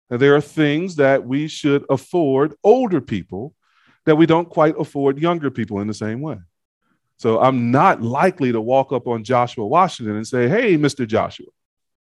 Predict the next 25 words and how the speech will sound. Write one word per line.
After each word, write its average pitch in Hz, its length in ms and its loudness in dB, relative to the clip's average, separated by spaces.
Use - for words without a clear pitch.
I 143 100 0
might 185 600 2
as 139 160 0
an 139 100 0
encouragement 135 600 -4
or 110 40 -2
some 107 220 -6
such 98 300 -4
thing, 107 400 -8
but 110 120 -2
I 117 100 2
should 107 200 -6
never 165 440 2
walk 110 260 -2
up 104 120 -8
to 107 100 -6
Mister 104 320 -6
John 113 400 -4
Cawley 101 640 -6
and 120 100 -4
say, 113 140 0
"Hey, 117 140 0
John, 101 420 -6
I'm 156 160 -2
fifty-two. 135 880 -2